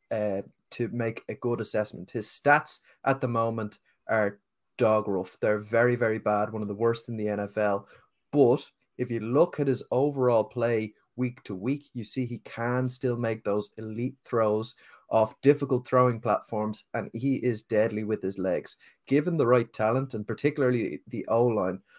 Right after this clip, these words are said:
I reckon he was under pressure on maybe ninety percent of the snaps he took against the, uh, Commanders on Thursday. If you give him the right O-line and the right receivers, he's gonna be a dangerous weapon in the league.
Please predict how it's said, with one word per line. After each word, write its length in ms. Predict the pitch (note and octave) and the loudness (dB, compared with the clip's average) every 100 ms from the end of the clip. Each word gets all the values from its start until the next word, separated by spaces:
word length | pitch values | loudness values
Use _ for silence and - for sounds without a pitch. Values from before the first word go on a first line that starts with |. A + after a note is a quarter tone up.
| _ | _
I 120 | - | -2
reckon 280 | G#2+ A#2+ A#2+ | 2 2 0
he 120 | A2 | -4
was 160 | A2 A2 | -4 -4
under 180 | A2+ G#2+ | -4 -4
pressure 340 | - G#2 - | 0 0 0
on 120 | G2+ | -4
maybe 200 | G#2 G2+ | -4 -4
ninety 460 | G#2 G2+ G#2 G#2+ G#2+ | -4 -4 -4 -4 -8
percent 300 | G2+ - G2+ | -10 -8 -8
of 60 | F#2 | -8
the 60 | |
snaps 320 | F#2+ F2+ G2 | -10 -8 -8
he 80 | - | -10
took 300 | - - - - _ _ | -8 -8 -8 -16 _ _
against 580 | G#2+ G#2 G2+ - - - | -6 -4 -4 -6 -10 -8
the, 220 | A2 G#2 | -4 -2
uh, 140 | F#2+ F#2+ | -2 -4
Commanders 600 | - G#2+ G2+ G#2 F#2+ G2 - _ | -6 -6 -4 -2 -4 -4 -10 _
on 180 | - G#2 | -8 -8
Thursday. 500 | G#2 G#2+ G#2 - G2 - - - | -2 -2 0 -2 -4 -4 -14 -8
If 140 | G#2+ | 2
you 120 | C3+ | 4
give 200 | C#3 C3+ | 6 6
him 160 | C3+ B2 | 4 0
the 100 | G2+ | 2
right 260 | A2+ C#3 C3 | 6 6 4
O-line 520 | B2 B2 A#2 A2+ A#2 _ - | 4 4 4 2 -2 _ -12
and 100 | G#2+ | -6
the 80 | G#2 | 0
right 220 | A2 B2 | 2 2
receivers, 560 | G#2+ - A#2 A2 G#2 - _ | -2 -4 -2 0 -2 -2 _
he's 140 | C3 B2+ | -2 0
gonna 180 | D#3 D#3 | 0 2
be 140 | C#3 | 2
a 60 | B2+ | 2
dangerous 500 | A2+ B2 B2 A#2+ - | 2 2 0 -2 -2
weapon 260 | A2+ - | -4 -4
in 100 | G#2+ | -6
the 80 | G#2+ | -2
league. 320 | G2+ G#2 E2+ | -2 -2 -4